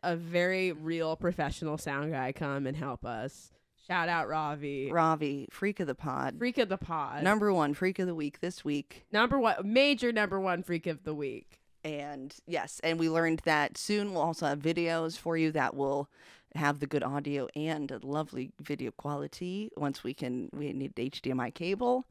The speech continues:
Speaker 1: Unfortunately, he did give us a lot of good advice that we could not instill for this recording, but next week, oh, guns a-blazing.
Speaker 2: Yeah, I know we, we teased this week we'd have, it, it would be perfect, but this is, like, the most tantric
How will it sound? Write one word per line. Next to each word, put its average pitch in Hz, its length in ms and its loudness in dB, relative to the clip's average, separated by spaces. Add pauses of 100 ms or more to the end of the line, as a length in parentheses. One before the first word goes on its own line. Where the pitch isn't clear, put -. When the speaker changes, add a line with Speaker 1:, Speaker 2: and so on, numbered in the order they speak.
Speaker 1:
Unfortunately, 262 840 2
he 233 180 -4
did 214 160 -2
give 202 200 0
us 214 140 -2
a 202 60 0
lot 180 180 2
of 185 140 -2
good 185 160 0
advice 165 480 -2
that 170 160 2
we 175 100 -2
could 185 180 -6
not 160 240 0
instill 165 680 0
for 180 140 -2
this 170 240 -2
recording, 233 640 4
but 180 200 2
next 196 380 0
week, 208 480 -2 (180)
oh, 247 420 8
guns 214 280 4
a-blazing. 165 640 2
Speaker 2:
Yeah, 208 200 6
I 185 80 8
know 220 140 4
we, 202 180 4
we 180 180 0
teased 180 460 -4
this 170 220 -2
week 151 220 -2
we'd 156 160 -4
have, 147 480 -2
it, - 160 -2
it 123 100 -4
would 156 120 -6
be 156 100 0
perfect, 156 500 -4
but 165 380 2 (560)
this 214 140 2
is, 240 80 0
like, 202 160 4
the 185 80 0
most 165 240 2
tantric 151 800 -2